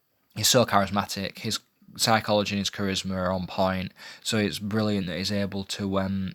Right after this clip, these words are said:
you know, be the figurehead of this new brand by W W N Live, which kind of is a different direction from Evolve, in that it's a bit more sort of, um, grimy and a bit gritty, which is really good.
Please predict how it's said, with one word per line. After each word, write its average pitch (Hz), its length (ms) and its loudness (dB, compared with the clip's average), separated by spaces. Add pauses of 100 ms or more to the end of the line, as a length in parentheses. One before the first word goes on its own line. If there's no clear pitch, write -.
(100)
you 110 200 -2
know, 95 200 0
be 98 200 -4
the 90 120 -4
figurehead 95 520 -2
of 92 140 -6
this 95 220 -2
new 95 600 -2
brand 95 680 2 (140)
by 90 200 0
W 92 220 -6
W 90 260 -4
N 92 140 0
Live, 90 480 -2
which - 220 -6
kind 101 240 0
of 95 40 -2
is 92 80 -4
a 95 60 -2
different 98 320 -8
direction 95 580 -2
from 95 200 -6
Evolve, 87 480 -2
in 90 140 -4
that - 100 -6
it's - 120 -8
a 95 60 -8
bit 101 160 -4
more 98 260 -4
sort - 200 -2
of, 90 240 -10 (520)
um, 90 600 -4 (1400)
grimy 107 540 4 (160)
and 110 120 -6
a 101 40 -4
bit 95 360 -4
gritty, 113 440 -4 (460)
which 87 200 -8
is 98 140 -4
really 98 240 0
good. 101 420 -4